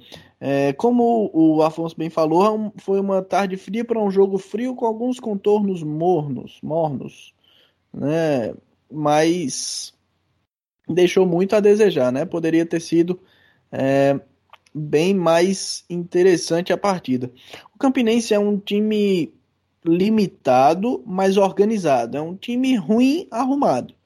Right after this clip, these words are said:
né? E nessas últimas partidas, é de se levar em consideração que a equipe vem contando com muitos desfalques.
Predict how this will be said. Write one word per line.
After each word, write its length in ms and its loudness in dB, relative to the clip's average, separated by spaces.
né? 240 -8
E 280 4
nessas 580 2
últimas 320 0
partidas, 600 0
é 100 2
de 80 -14
se 60 -10
levar 240 2
em 40 -4
consideração 680 -2
que 120 -2
a 60 2
equipe 340 -6
vem 400 0
contando 540 -2
com 140 -4
muitos 500 2
desfalques. 720 -2